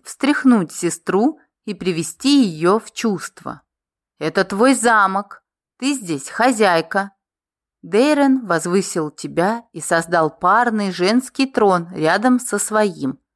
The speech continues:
«Сестра, ты хоть понимаешь, что всё это значит?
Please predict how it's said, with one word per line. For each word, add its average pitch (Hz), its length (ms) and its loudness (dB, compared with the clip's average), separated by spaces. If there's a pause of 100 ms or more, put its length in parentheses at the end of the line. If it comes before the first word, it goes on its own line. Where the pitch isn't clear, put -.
(600)
«Сестра, 214 880 -2
ты 170 100 -4
хоть 226 400 0
понимаешь, 196 880 2 (300)
что - 220 -6
всё 254 260 0
это 208 280 2
значит? 214 680 0